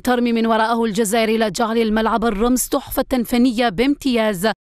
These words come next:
تحسبا لاحتضان العرس القاري الواحد والثلاثين بعد واحد وعشرين شهرا من الآن. فلا الأشغال تسير في الطريق السليم بالنسبة لهذه الملاعب والملاعب المتبقية المعنية، وفي حالة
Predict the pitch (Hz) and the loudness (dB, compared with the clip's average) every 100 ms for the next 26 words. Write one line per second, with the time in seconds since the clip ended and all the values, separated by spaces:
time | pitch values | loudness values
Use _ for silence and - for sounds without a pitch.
0 | _ - - 226 247 220 220 220 - 214 | _ -6 -4 -2 -2 -2 -2 -2 -2 0
1 | 233 220 202 185 214 - 254 214 - 240 | 0 0 0 0 0 -2 -2 -2 -2 -2
2 | 196 233 226 - _ - 214 196 202 247 | 0 -2 -2 -6 _ -2 0 0 -2 -2
3 | 214 220 - 220 220 - 233 254 262 220 | 0 -2 -2 -2 -2 0 0 2 2 0
4 | 208 202 220 208 214 220 208 - 233 226 | -2 0 -2 -2 -2 0 -2 -4 -2 0
5 | 220 196 - 233 226 220 208 226 269 240 | -2 -2 -2 0 0 0 0 0 -2 -2
6 | 214 202 214 190 _ - 311 294 277 269 | 0 2 2 0 _ 0 2 2 2 0
7 | 277 262 254 247 247 - 247 240 247 - | 0 0 0 0 -2 0 0 0 -2 0
8 | 240 240 240 - 247 220 240 247 233 226 | -2 0 -2 -2 -2 0 0 2 2 0
9 | 233 208 226 247 226 220 220 220 214 214 | 0 -2 -2 -2 -2 -2 -2 0 0 2
10 | 254 226 190 214 190 - _ - 190 190 | 2 0 0 -2 -2 -8 _ -4 -2 0
11 | 208 220 214 196 220 208 220 - 277 240 | 0 0 0 -2 0 0 -2 0 0 -2
12 | - 233 220 208 - 226 269 285 285 240 | -2 -2 0 0 -2 0 2 2 2 0
13 | 170 214 214 190 - 254 302 285 285 285 | 0 0 0 -2 -2 -2 0 -2 0 0